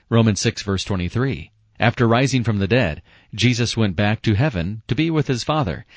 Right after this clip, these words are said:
and sent the Holy Spirit to believers, Acts one verses eight through eleven. One day, Christ will return to judge and rule, Acts ten verses forty-two and forty-three. Those who have trusted in the Lord Jesus will live with him, but those who refuse to follow him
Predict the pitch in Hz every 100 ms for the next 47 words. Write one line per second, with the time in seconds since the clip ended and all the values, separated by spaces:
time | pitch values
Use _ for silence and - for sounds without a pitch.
0 | - 135 127 160 156 123 120 139 127 107
1 | 101 107 120 107 110 113 87 67 - -
2 | _ _ - 101 - 110 127 87 82 98
3 | 101 - - 110 - 101 101 95 110 85
4 | 67 - _ _ _ - 92 131 127 85
5 | 90 - 127 127 - 123 117 117 - 151
6 | 123 95 98 95 123 139 143 - 135 151
7 | 156 80 64 - _ _ - 110 - -
8 | 160 135 82 104 104 98 - 120 123 -
9 | 113 110 95 92 85 - 113 87 69 -
10 | _ _ _ - - 117 135 - 123 95
11 | - 160 - 98 92 98 90 98 104 104
12 | 139 95 85 - 113 101 143 147 110 80
13 | 69 82 _ - 95 101 123 139 147 127
14 | 107 151 180 123 135 170 160 110 82